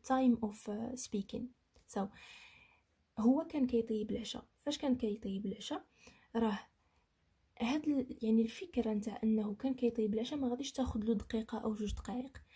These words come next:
يعني راه كتاخد واحد المدة طويلة باش أنه يطيب العشاء. أوكي؟ So، في الوسط ديال هداك الطياب ديال العشاء اللي كان كيطيبو،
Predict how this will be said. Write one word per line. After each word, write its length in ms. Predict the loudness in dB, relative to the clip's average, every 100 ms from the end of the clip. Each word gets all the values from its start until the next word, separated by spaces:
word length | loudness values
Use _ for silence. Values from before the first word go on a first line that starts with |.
| -20 -4 4
يعني 260 | 4 4 0
راه 120 | -2
كتاخد 400 | -2 -2 0 2
واحد 260 | 2 2
المدة 300 | 2 4 2
طويلة 520 | 0 0 0 2 2 2
باش 260 | 0 -2
أنه 220 | -2 -2
يطيب 300 | -2 -4 -4
العشاء. 400 | -4 -6 -8 -12 -16 _ _ -10
أوكي؟ 280 | -8 -6 -8 -10 -20 -18 -8
So، 60 | -4 -4 -6 -20 -20 _ _ _ -6
في 180 | 0
الوسط 560 | 2 4 4 2 -2 -16 _ _ _ _ -4
ديال 500 | 6 8 8 6 -2 _ _ -2
هداك 420 | 2 4 4 4
الطياب 840 | 0 0 -10 -14 _ 2 4 6
ديال 180 | 6 6
العشاء 260 | 4 2 4
اللي 100 | 4
كان 200 | 2 0
كيطيبو، 640 | 2 0 2 0 4 2